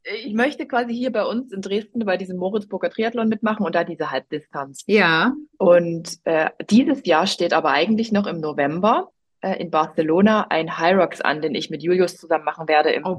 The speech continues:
Speaker 1: Team.
Speaker 2: cool.
Speaker 1: Und eigentlich möchte ich mir selber beweisen, dass ich mit meinem Körper,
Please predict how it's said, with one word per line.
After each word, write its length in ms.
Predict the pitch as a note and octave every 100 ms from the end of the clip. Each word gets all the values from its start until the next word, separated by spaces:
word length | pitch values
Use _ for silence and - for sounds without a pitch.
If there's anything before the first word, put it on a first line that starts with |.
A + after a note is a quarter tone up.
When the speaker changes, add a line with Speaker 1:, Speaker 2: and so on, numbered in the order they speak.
| C3
Speaker 1:
Team. 280 | F#3 A3 G#3
Speaker 2:
cool. 520 | F3+ F3 D#3+ D#3 D#3+ _ _ _ _ _ _ _ _ _
Speaker 1:
Und 280 | - F#3+ - -
eigentlich 360 | F3 G#3 A#3+ A#3
möchte 300 | G3+ G#3+ A3
ich 360 | A3 G#3+ - _ -
mir 360 | G3 A3 C4 B3
selber 320 | G3 G#3+ A3+
beweisen, 560 | F#3 E3+ E3+ G#3 A#3+
dass 160 | A3+ F#3+
ich 120 | F3+
mit 160 | F3 E3
meinem 300 | D#3+ D#3 D3
Körper, 800 | - F3+ G3 - C#4 D4 D#4+